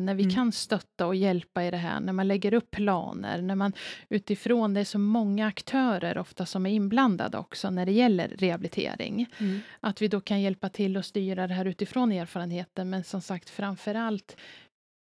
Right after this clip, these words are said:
Speaker 1: vi, historiskt sett, nu ska vi inte gå tillbaka, men vi har jobbat med ma-, andra saker än
Speaker 2: Mm.
Speaker 1: rehabilitering, men det är där vi kommer tillbaka till hela tiden. För känslan av att man tillför eller hjälper andra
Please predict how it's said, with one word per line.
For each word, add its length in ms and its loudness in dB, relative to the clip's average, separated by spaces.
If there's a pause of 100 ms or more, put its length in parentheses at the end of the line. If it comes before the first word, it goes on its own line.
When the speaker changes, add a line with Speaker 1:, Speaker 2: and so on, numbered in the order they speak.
(380)
Speaker 1:
vi, 420 0 (220)
historiskt 640 -2
sett, 220 -4
nu 100 -2
ska 140 -4
vi 60 0
inte 160 -2
gå 100 -2
tillbaka, 320 -2
men 120 0
vi 80 4
har 60 2
jobbat 300 0
med 160 0 (260)
ma-, 540 -8
andra 260 2
saker 440 0 (100)
än 100 4
Speaker 2:
Mm. 100 4
Speaker 1:
rehabilitering, 720 2
men 160 2
det 60 0
är 60 2
där 460 2 (360)
vi 80 -2
kommer 260 0
tillbaka 520 0
till 220 -6
hela 200 -6
tiden. 520 -6 (240)
För 100 -4
känslan 640 -2
av 160 -4
att 160 -8
man 120 -4
tillför 540 0
eller 380 2
hjälper 760 4 (240)
andra 640 -2